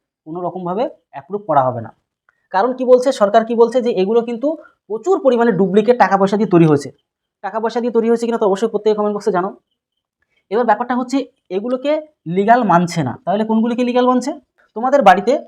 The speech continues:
এই যে এসআইয়ের জন্য, এই এসআইয়ের জন্য তোমাদের বাড়িতে প্রত্যেকে, শুধু একজনের বাড়িতে না, ভারতবর্ষের প্রত্যেকটা বাড়িতে কিন্তু এই লিগ্যাল প্রসেসটা করা হচ্ছে।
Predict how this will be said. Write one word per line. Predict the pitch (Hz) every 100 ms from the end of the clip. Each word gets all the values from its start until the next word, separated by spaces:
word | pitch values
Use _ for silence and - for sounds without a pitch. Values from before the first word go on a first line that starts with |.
| - - _ _ _ -
এই | 208
যে | 247
এসআইয়ের | 262 196 196 226
জন্য, | 175 139 - _ -
এই | 190
এসআইয়ের | 180 214 214
জন্য | 190 160 285 _ _ _ _
তোমাদের | 190 247
বাড়িতে | 202 196 226
প্রত্যেকে, | 320 330 226
শুধু | - 233 - 165
একজনের | 170 214 233
বাড়িতে | 214 196
না, | 254
ভারতবর্ষের | 165 170 185 220
প্রত্যেকটা | 196 196 226 233
বাড়িতে | 180 175 220
কিন্তু | 226 214
এই | 196 208 202 _ _ 147
লিগ্যাল | 170 202
প্রসেসটা | 190 196 202
করা | 202 160
হচ্ছে। | 165 160 262